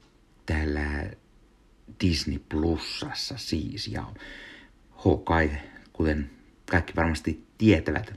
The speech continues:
Marvel-hullut, niin Hawkeye, eli Clint Barton, jota näyttelee Jeremy Renner, hän on tietenkin tuttu Avengers-leffoista sekä muutamasta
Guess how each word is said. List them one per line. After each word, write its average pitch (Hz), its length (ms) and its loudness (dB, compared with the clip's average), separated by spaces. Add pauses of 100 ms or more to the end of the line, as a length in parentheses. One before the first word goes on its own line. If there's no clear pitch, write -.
Marvel-hullut, 76 1000 0 (460)
niin 78 220 2
Hawkeye, 76 640 0 (960)
eli 76 360 -2
Clint 80 340 2 (160)
Barton, - 680 2 (800)
jota 78 200 0
näyttelee - 600 -2 (300)
Jeremy 80 460 2
Renner, 76 560 2 (480)
hän 73 180 -4
on 76 80 -2
tietenkin 82 400 4
tuttu 76 460 0 (120)
Avengers-leffoista 78 1800 -2
sekä - 380 -4 (640)
muutamasta 73 640 -2